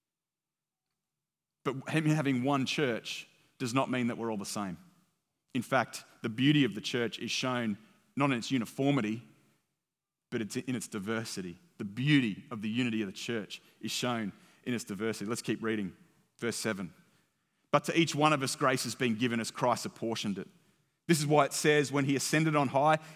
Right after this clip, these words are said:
he took many captives and gave gifts to his people.'" Let me just pause there for a second, give a quick explanation of this. This, this passage, it's actually a quote from Psalm sixty-eight. It's like the victory of a king in battle.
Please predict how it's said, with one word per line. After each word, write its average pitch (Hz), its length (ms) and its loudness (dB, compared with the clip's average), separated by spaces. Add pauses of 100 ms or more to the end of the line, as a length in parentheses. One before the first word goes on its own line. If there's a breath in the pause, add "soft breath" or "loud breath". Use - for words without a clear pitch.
he 147 80 6
took - 180 -2
many 143 380 4
captives 151 580 0 (220 loud breath)
and 135 160 2
gave 131 300 2
gifts - 320 2 (160)
to 139 100 2
his 120 200 0
people.'" 143 480 0 (120)
Let 135 100 0
me 139 60 4
just 127 140 -4
pause 127 260 0
there 190 100 2
for - 140 -6
a - 20 -12
second, 120 300 -2
give 110 100 0
a 110 40 -8
quick - 220 -4
explanation 107 580 -6
of 98 100 -8
this. 98 160 -10 (320 loud breath)
This, 151 240 4
this - 160 2
passage, 147 400 0
it's 117 100 -6
actually 143 260 0
a 113 40 -6
quote 139 260 0
from 120 100 -4
Psalm 135 280 0
sixty-eight. 120 640 -2 (260 loud breath)
It's - 220 -4
like 135 180 6 (240 loud breath)
the 131 60 0
victory 151 420 2
of 123 80 2
a 117 60 -2
king 143 260 2
in 120 140 2
battle. 120 340 0